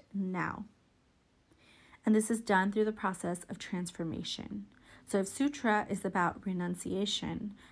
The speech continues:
abstaining from worldly things, Tantra is about embracing that which is natural, sex being part of it,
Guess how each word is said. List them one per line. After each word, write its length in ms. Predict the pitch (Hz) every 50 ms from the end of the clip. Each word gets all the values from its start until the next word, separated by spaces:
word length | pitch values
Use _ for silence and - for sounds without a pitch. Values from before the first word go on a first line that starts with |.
| - - -
abstaining 760 | 170 170 - - - - - - 175 190 226 233 220 196 185
from 260 | - - 190 185 180
worldly 340 | 175 175 170 170 - - 170
things, 540 | - 165 165 170 175 196 220 220 - - - - - - - - - - -
Tantra 540 | - - 277 339 359 - - 220 196 180
is 120 | 180 180 -
about 340 | 185 - 185 185 185 180 - - 202
embracing 960 | 190 196 185 175 - 175 160 151 151 175 240 262 254 - - 202 190 185 180
that 220 | 175 170 - - - -
which 240 | 202 175 170 - -
is 160 | 180 175 -
natural, 600 | 185 185 175 180 180 175 - 170 - - - 208 208 - - - - -
sex 260 | - 165 165 - -
being 180 | - 180 185 196
part 260 | - - 151 151 165
of 80 | 160 165
it, 180 | 190 220 226